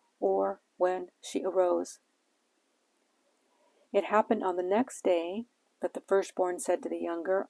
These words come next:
"Indeed, I lay with my father last night. Let us make him drink wine tonight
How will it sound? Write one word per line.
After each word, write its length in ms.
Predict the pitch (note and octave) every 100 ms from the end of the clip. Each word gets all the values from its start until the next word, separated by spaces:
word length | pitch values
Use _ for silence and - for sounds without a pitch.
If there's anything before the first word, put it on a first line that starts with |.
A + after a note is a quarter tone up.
| -
"Indeed, 480 | F3+ E3 F#3+ G#3+ -
I 140 | F3
lay 180 | E3+ F3
with 180 | F3 -
my 160 | E3 D#3+
father 440 | F3+ F#3+ G3+ G3
last 340 | E3 D#3+ -
night. 460 | F#3+ G3+ C#4 - - _ _ _ _ - - - -
Let 140 | F#3
us 140 | E3
make 240 | F#3+ F3 -
him 100 | E3
drink 360 | F3 E3 -
wine 340 | F3+ F#3 A#3 A3
tonight 600 | A3+ A3+ A3+ A#3+ -